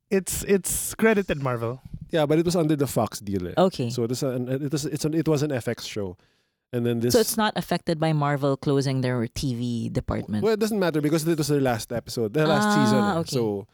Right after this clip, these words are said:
Speaker 2: they only, this, this last season, the third, was their final one. So
Speaker 1: But I
Speaker 3: The
Speaker 1: think
Speaker 3: first
Speaker 1: why
Speaker 3: show that probably will end on their own terms
Speaker 1: Yeah.
Speaker 3: now under Marvel.
Speaker 1: There was an article nga how, you know,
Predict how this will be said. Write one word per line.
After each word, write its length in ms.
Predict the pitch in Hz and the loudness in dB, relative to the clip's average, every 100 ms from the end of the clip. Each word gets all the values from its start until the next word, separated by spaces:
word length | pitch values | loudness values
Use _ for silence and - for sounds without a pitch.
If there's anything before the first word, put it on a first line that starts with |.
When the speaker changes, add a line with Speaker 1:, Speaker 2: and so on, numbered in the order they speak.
| _ - _ | _ -18 _
Speaker 2:
they 120 | - 147 | -2 0
only, 260 | 143 143 | 2 0
this, 260 | 127 135 - | 0 -2 -2
this 480 | 143 160 - - - | -2 -2 -6 -12 -6
last 420 | 131 131 127 - - | 0 0 -2 -8 -4
season, 380 | 127 113 110 101 | -2 0 -2 -4
the 60 | |
third, 540 | - - 110 98 90 95 | -8 -2 0 0 -2 -6
was 200 | 92 - | -8 -6
their 140 | 98 | -6
final 500 | - 92 90 87 90 | -6 -12 -12 -16 -16
one. 280 | 90 85 92 _ | -18 -20 -20 _
So 220 | _ 87 95 - _ _ - - - | _ -20 -20 -20 _ _ -20 -12 -2
Speaker 1:
But 100 | 180 | 2
I 40 | |
Speaker 3:
The 80 | 185 | 4
Speaker 1:
think 100 | 220 | 6
Speaker 3:
first 200 | 233 277 | 6 6
Speaker 1:
why 60 | - | 8
Speaker 3:
show 160 | 240 233 | 8 6
that 160 | 214 - - | 4 -2 0
probably 360 | 202 190 180 180 | 4 4 4 4
will 180 | 170 - | 2 2
end 480 | 151 147 135 123 - - | 0 0 -4 -10 -6 2
on 180 | 170 | 4
their 140 | 160 143 | 6 6
own 220 | 151 147 | 4 2
terms 600 | 151 135 127 135 - - | 0 0 0 -2 -6 -8
Speaker 1:
Yeah. 280 | 147 143 135 | -4 -4 0
Speaker 3:
now 180 | 156 151 | 0 0
under 300 | - 156 147 | 2 2 2
Marvel. 480 | 139 127 123 131 123 - | 2 0 -2 -6 -4 2
Speaker 1:
There 100 | 262 | 4
was 140 | 262 | 4
an 100 | 262 | 2
article 440 | 208 208 - 185 156 | 2 2 0 2 2
nga 160 | 139 | 2
how, 440 | 135 143 139 139 139 _ - | 2 4 2 0 -4 _ -2
you 120 | 165 | 2
know, 120 | 143 | 2